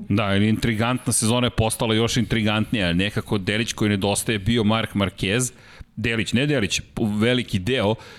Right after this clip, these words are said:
Dovizioso je možda bio taj delić. I sada dobili smo jedno od najvećih delova slagalice, vratio se Marquez, dobili smo nazad Andrea Doviziosa, na ovaj ili onaj način smo ga dobili i <laughs> moram ti priznati da jedva,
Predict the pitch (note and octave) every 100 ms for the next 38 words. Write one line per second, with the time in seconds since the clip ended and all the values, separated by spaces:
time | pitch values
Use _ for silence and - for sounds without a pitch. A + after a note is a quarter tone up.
0 | - - - G#2 G2 A2 G#2+ C3+ C3+ B2+
1 | B2+ A#2+ A#2+ B2+ - A#2 A2+ G#2+ F#2 -
2 | B2 B2 A#2+ B2 C#3+ A#2+ A#2 G#2+ F2 -
3 | - G#2 G#2 A2+ A2 B2 B2 G#2+ - -
4 | - F#2+ A2 A#2+ A2 - G#2+ G#2+ B2+ B2
5 | D3 C3 G2+ G2 F#2+ A#2 A#2 - A#2+ G#2+
6 | A#2+ - C#3+ A#2+ - - - - G#2 A2+
7 | A2 A2+ A#2+ A2+ A2 G2+ A2+ A2 G#2+ -
8 | C3 C3 A2 A2 G#2+ F#2+ G2 G2+ G2 F#2+
9 | A#2 G2 G2 F#2 F2+ F2+ A#2+ C3+ - -
10 | - - E2 E2+ - - - D3+ B2 A2
11 | A#2+ B2+ B2 G#2 G#2+ A2